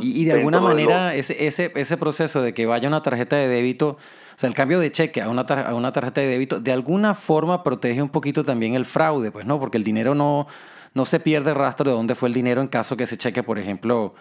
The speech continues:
Speaker 1: eh, se lo hayan robado de alguna parte, por ejemplo, ¿no?
Speaker 2: Correcto, correcto.
Speaker 1: Ujú.
Speaker 2: Sí, esta, esta, esta es una manera que ya existe. Lo que pasa es que tienes que ir a, tendrías que ir a, a, a,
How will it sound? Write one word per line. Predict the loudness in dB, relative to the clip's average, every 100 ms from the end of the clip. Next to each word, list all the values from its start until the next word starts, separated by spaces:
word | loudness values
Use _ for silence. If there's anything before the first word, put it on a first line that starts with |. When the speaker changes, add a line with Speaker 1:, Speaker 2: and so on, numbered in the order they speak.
| -20 -18 -10
Speaker 1:
eh, | -8 -8 -8
se | -8
lo | -8
hayan | -6 -4
robado | -2 0
de | -2
alguna | -2 -4 0
parte, | -2 -2 -8
por | -14 -12
ejemplo, | -14 -12
¿no? | -12 -12 -14 _ _ _ _ _ _ _ _ _ 0
Speaker 2:
Correcto, | 2 4 0 -2 0
correcto. | 2 2 0 -2
Speaker 1:
Ujú. | -4 -6 -14 -2
Speaker 2:
Sí, | 2
esta, | 4 4 2
esta, | 2 2 2 0
esta | 2
es | 2
una | 2 2
manera | 2 4 2 2
que | -2
ya | 2 2
existe. | 2 -2 -2 -2 0 0 0
Lo | 0 2
que |
pasa | 2 2 2
es | 0
que |
tienes | 0 0 0
que | 0
ir | 0 0 -2 -8 _ _ _ 2
a, | 2
tendrías | 0 0 2 2
que | 0
ir | 2
a, | 4 4
a, | 2 2 4 2 0 0
a, | 2 2 0